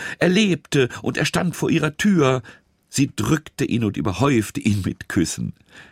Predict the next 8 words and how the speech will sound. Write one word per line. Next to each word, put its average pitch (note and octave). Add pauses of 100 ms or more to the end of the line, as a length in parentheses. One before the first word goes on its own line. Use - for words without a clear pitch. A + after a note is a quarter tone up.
(140)
bis -
die -
Mama F2
dazu C#3+
kam A2
und C3
Kuno F2
hereinbat. E2